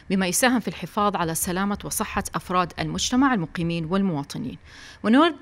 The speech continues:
التنبيه على، آه، ثلاث نقاط مهمة. النقطة الأولى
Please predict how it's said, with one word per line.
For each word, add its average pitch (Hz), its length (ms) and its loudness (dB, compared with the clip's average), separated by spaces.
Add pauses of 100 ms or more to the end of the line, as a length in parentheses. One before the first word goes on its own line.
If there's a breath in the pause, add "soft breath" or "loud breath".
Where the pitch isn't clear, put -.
(120)
التنبيه 196 640 -2
على، 196 360 -2 (100)
آه، 165 640 -2
ثلاث 214 380 0
نقاط - 320 -4
مهمة. 156 300 -8 (520 loud breath)
النقطة 247 300 6
الأولى 208 440 -2